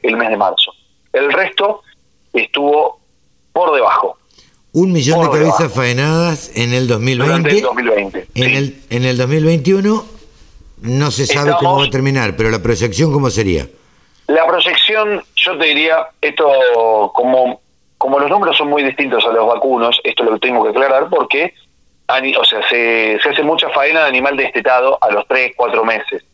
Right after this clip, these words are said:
Speaker 2: Claro.
Speaker 1: Por lo cual entra dentro del mismo año de la aparición en muchísimos casos.
Speaker 2: Claro.
Speaker 1: Como mucho llegan hasta abril. Después de abril, en mayo cae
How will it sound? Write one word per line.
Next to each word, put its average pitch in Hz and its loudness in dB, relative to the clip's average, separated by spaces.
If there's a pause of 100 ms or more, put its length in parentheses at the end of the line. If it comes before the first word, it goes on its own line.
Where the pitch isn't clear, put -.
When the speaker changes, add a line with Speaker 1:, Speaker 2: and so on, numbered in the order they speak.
(120)
Speaker 2:
Claro. 104 -2 (640)
Speaker 1:
Por 160 2
lo 156 0
cual 170 2
entra 165 -2
dentro 151 0
del 143 -2
mismo 143 0
año 151 0
de 139 0
la 123 2
aparición 120 -2 (160)
en 113 -4
muchísimos 110 0
casos. 92 -2 (320)
Speaker 2:
Claro. 98 0 (540)
Speaker 1:
Como 147 2
mucho 147 0
llegan 131 0
hasta 131 0 (260)
abril. 113 0
Después 151 -2
de 139 4
abril, 143 0
en 117 -4
mayo 135 0
cae 127 0